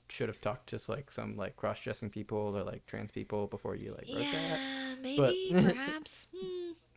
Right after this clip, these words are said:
Speaker 2: hmm.
Speaker 1: But it also doesn't feel like with malice either, you know,
Speaker 2: Yeah.
Speaker 1: like, like, there, there, there are definitely ways, like,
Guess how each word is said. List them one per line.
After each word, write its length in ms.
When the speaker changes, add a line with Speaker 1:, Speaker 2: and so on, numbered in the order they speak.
Speaker 2:
hmm. 260
Speaker 1:
But 140
it 100
also 180
doesn't 400
feel 220
like 260
with 160
malice 380
either, 340
you 120
know, 120
Speaker 2:
Yeah. 60
Speaker 1:
like, 120
like, 180
there, 120
there, 140
there 160
are 100
definitely 540
ways, 520
like, 280